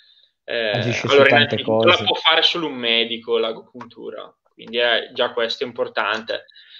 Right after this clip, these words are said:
Speaker 1: E s-, sono stati fatti tanti studi e hanno visto anche un beneficio in effetti nelle allergie con l'agopuntura.
Speaker 2: Certo.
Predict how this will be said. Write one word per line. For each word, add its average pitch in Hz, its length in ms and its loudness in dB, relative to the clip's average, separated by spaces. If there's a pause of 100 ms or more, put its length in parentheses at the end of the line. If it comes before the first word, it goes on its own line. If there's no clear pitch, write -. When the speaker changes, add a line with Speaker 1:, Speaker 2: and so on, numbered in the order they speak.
(140)
Speaker 1:
E 139 580 4
s-, - 180 -20 (140)
sono 147 800 -8
stati - 460 -10
fatti 127 720 -10
tanti 123 400 -2
studi 127 640 -10 (920)
e 147 140 2
hanno 175 180 4
visto 190 280 4
anche 180 200 2
un 233 100 -6
beneficio 165 640 2
in 214 80 -2
effetti 170 640 -4
nelle 131 240 -2
allergie 123 680 -4
con 127 160 -12
l'agopuntura. 117 800 -12 (540)
Speaker 2:
Certo. 117 520 -2